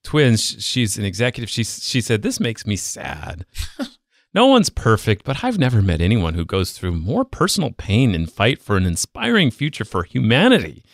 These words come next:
and has done so tirelessly for decades. Everyone's entitled to their opinion, but mine is there's no one I respect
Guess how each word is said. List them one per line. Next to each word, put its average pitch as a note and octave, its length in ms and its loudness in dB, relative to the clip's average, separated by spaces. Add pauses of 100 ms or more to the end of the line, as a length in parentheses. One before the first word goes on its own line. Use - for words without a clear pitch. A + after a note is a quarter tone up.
(480)
and D#3+ 140 6
has E3+ 140 6
done A3 320 4
so F#3+ 200 4
tirelessly B3 920 4
for C3 180 -2
decades. D#3 640 -2
Everyone's C#4 540 4
entitled G#2+ 420 0
to - 80 -12
their E2+ 140 -2
opinion, G#2 360 0
but F2+ 140 -6
mine B2+ 320 2
is C3+ 260 2 (320)
there's A2 220 4
no G2 160 2
one A2+ 180 2
I A#2+ 60 2
respect G#2+ 640 -4